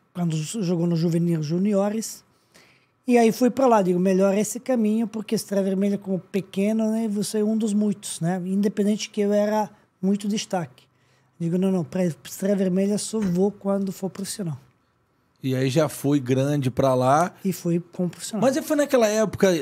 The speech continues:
Speaker 2: ô Pet, na época lá dos problemas, né, que começou a ter na Iugoslávia, da separação e tal. Foi na época que você tava na seleção de base, não foi isso?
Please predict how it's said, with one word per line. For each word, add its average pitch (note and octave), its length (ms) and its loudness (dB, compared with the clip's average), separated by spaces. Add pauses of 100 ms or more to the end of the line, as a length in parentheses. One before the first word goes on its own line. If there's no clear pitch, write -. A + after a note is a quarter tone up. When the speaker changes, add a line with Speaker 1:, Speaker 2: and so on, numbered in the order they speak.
(180)
Speaker 2:
ô D3 120 2
Pet, C#3+ 340 0
na D3+ 160 2
época D3+ 280 0
lá D3+ 60 2
dos C#3+ 140 -2
problemas, C#3 640 2
né, C#3 220 0
que B2+ 100 -12
começou B2+ 400 -4
a B2+ 40 -4
ter C3+ 160 0
na C3 80 0
Iugoslávia, C3 840 2
da B2 80 -4
separação C3 840 -2
e B2 40 -2
tal. C#3 380 2 (380)
Foi F#3 160 2
na F#3 80 2
época F3 260 -2
que - 80 -10
você F#3+ 100 -4
tava D#3 220 2
na D#3 80 2
seleção C#3+ 460 -2
de C#3+ 80 2
base, C3 520 4
não A#2+ 80 -2
foi D3 200 2
isso? C3+ 360 2